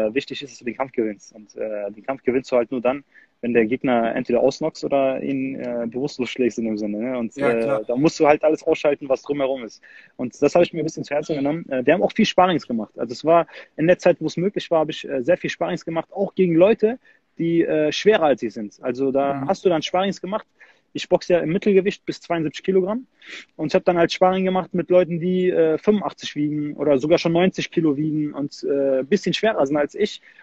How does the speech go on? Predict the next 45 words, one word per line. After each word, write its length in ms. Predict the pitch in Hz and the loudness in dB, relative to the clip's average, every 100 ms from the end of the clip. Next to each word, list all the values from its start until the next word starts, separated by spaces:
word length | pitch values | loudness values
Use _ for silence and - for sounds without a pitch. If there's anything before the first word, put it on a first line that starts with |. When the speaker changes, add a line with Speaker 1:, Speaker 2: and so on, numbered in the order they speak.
| - | 0
Speaker 1:
um 200 | 190 175 | 4 6
halt, 340 | 190 185 - | 4 4 0
äh, 540 | 175 160 156 147 151 - - - | 4 6 6 4 2 -2 -16 -6
von 180 | 160 | 0
den 100 | 165 | 0
Schlägen 380 | - 190 226 190 | 0 0 0 0
halt 220 | 165 170 - | 0 0 -2
bisschen, 420 | 175 - 160 156 | -4 -2 -2 -2
ähm, 580 | 147 147 143 143 135 135 | -2 2 2 0 -4 -8
also 180 | - 127 | -8 -2
man 120 | 135 | 0
sagt 200 | 123 156 | 2 0
immer 180 | 156 139 | 0 -2
so, 120 | 120 | -2
abgehärtet 540 | - 160 160 143 131 117 | -4 2 2 4 0 -2
werden. 320 | 127 120 113 _ - | -2 -2 -6 _ -2
Aber 220 | 143 151 | 2 4
man 160 | 147 139 | 4 2
Speaker 2:
Mhm. 20 | |
Speaker 1:
soll 180 | 185 190 | 2 2
sich 220 | 180 - | 0 -2
an 80 | 156 | -2
die 240 | 170 160 - | 0 0 0
härtere 380 | 196 214 165 | 0 2 -2
Schlagkraft 420 | - 185 196 - - | -2 -2 -2 -4 -4
gewöhnen. 400 | 127 175 262 330 _ _ _ _ | -2 0 0 -4 _ _ _ _
Wenn 160 | - 170 | 0 0
man 120 | 175 | 2
dann 160 | 170 175 | 0 4
halt, 300 | 185 - 185 | 4 4 2
äh, 160 | 165 | 2
gegen 260 | 151 175 170 | 6 4 6
Leute 260 | 185 220 180 | 4 6 4
in 100 | 160 | 4
deiner 200 | 214 196 | 2 2
Gewichtsklasse 440 | 226 - 160 139 | 0 -2 -4 -6
kämpft, 240 | 170 190 | -8 -4
dann 180 | 170 170 | -4 -4
fällt 200 | - - | -4 -4
dir 40 | - | -2
das 100 | 175 | 0
alles 220 | 214 - | 0 0
ein 80 | 180 | -4
bisschen 200 | - 190 | -2 -2
leichter. 300 | 202 - | -2 -4